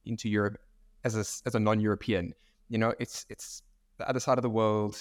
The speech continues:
it's expensive, it's foreign culture. Um,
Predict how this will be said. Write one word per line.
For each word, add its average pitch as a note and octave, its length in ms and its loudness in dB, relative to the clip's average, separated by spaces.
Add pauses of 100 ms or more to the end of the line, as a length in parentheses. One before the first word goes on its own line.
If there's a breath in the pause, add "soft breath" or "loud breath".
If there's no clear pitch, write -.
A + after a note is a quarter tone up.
(100)
it's - 300 -10
expensive, A2 960 -2
it's - 280 -10
foreign A#2 340 2
culture. G#2+ 580 -2 (500 soft breath)
Um, G#2+ 280 2